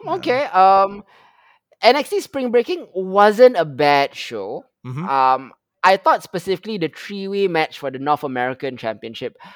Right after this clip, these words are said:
Speaker 2: Carmelo Hayes versus Cameron Grimes versus Sola Sikoa,
Speaker 1: Mm.
Speaker 2: which crowned Cameron Grimes as the new,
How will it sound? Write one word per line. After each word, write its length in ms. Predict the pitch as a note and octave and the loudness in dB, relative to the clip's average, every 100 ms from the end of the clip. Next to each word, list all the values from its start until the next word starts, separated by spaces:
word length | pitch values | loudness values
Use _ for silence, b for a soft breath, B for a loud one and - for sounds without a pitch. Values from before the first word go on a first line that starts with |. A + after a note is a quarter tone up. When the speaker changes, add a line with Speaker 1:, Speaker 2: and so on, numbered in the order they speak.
| B | B
Speaker 2:
Carmelo 380 | - F3+ F#3 G#3+ | -2 0 2 0
Hayes 420 | E3+ E3 D#3+ D#3 | -2 -4 -4 -4
versus 240 | D3 C3 C#3 | -8 -12 -8
Cameron 320 | C3+ D3 D#3 | -6 -6 -8
Grimes 400 | B2+ B2 B2+ - | -2 0 0 -8
versus 180 | B2+ A#2+ | -18 -12
Sola 180 | C#3 B2+ | -8 -8
Sikoa, 460 | B2+ - A#2+ A2 | -8 -8 -4 -4
Speaker 1:
Mm. 40 | G#2+ | -6
Speaker 2:
which 180 | A2+ | -10
crowned 340 | - D#3+ D3+ D#3 | -6 2 2 2
Cameron 280 | D#3 D3+ C#3+ | -2 -2 -2
Grimes 300 | C#3+ C#3 C3+ | -2 -2 -6
as 140 | C3+ | -6
the 100 | C#3+ | -6
new, 420 | C#3+ E3+ A#3 G#3 | -8 -10 -8 -10